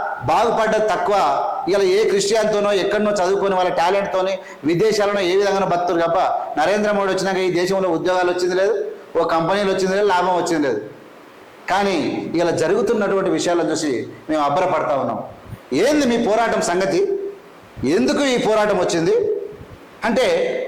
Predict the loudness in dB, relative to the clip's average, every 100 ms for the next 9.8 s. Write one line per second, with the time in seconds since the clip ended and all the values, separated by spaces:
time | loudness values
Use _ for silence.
0 | -4 -2 0 2 2 2 0 0 2 2
1 | 2 0 -2 -4 -2 0 0 0 -2 0
2 | 2 2 0 0 0 0 2 0 0 0
3 | 0 2 2 2 0 -2 -8 -6 0 0
4 | 2 2 2 2 2 2 2 2 0 0
5 | 0 0 -2 -4 -6 -14 -6 0 2 2
6 | 2 2 2 2 0 2 0 2 2 2
7 | 2 2 2 0 0 0 0 0 0 0
8 | 0 2 2 2 -2 -4 -2 0 2 2
9 | 2 2 2 2 0 -2 -4